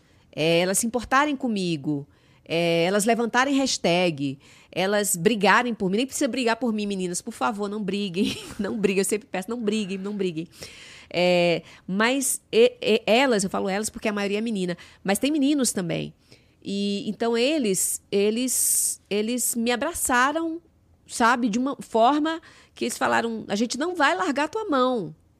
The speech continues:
Porque meu medo era, "Vocês vão, vão me esquecer daqui a pouco." E, e eles, até agora,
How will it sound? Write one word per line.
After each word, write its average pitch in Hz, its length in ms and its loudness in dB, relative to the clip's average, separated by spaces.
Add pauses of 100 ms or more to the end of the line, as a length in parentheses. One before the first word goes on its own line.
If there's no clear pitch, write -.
(640)
Porque 233 220 -4
meu 254 140 0
medo 254 280 2
era, 220 220 2 (560)
"Vocês 240 300 -4
vão, 277 260 -2
vão 247 160 2
me 302 100 0
esquecer 226 360 2
daqui 175 180 0
a 175 40 2
pouco." - 500 -4 (400)
E, 214 340 -4
e 226 60 8
eles, 254 360 0
até - 180 -2
agora, 240 400 2